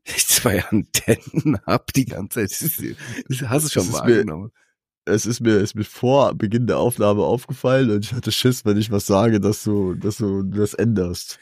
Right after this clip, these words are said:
Speaker 1: Nee, aber also Leute, die den Podcast hier auch wirklich immer verfolgen, ich sitz hier aber damit, andersrum. Ich muss die Kamera so einstellen, dass wenn ich dann schneide, dass ich dann nicht irgendwie noch irgendwas ändern muss. Und das Problem ist,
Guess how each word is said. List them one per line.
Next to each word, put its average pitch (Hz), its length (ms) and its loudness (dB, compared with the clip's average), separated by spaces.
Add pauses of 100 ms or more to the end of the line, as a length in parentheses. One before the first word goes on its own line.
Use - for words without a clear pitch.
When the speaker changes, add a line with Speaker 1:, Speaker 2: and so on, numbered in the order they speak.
(200)
Speaker 1:
Nee, - 180 -2
aber 113 240 4 (160)
also 95 240 2
Leute, 113 380 2
die 104 120 0
den 98 160 0
Podcast - 420 -2
hier - 160 2
auch 90 180 0
wirklich 117 340 0
immer 107 220 4
verfolgen, 135 680 -2
ich - 160 -10
sitz - 200 -4
hier 101 100 -2
aber 90 180 0
damit, 107 280 0 (480)
andersrum. - 420 2 (1000)
Ich - 180 0
muss 139 160 0
die 131 80 0
Kamera 120 420 2
so 92 260 0
einstellen, 117 600 2
dass 92 200 -2
wenn 95 120 4
ich 90 100 -2
dann 92 220 0
schneide, 117 840 0
dass 85 160 -4
ich 87 80 -10
dann 101 120 2
nicht 104 200 2
irgendwie 104 220 4
noch 101 160 4
irgendwas 92 300 0
ändern 113 360 4
muss. 76 260 -2 (680)
Und 107 220 0
das - 80 -6
Problem 113 500 0
ist, 110 300 -2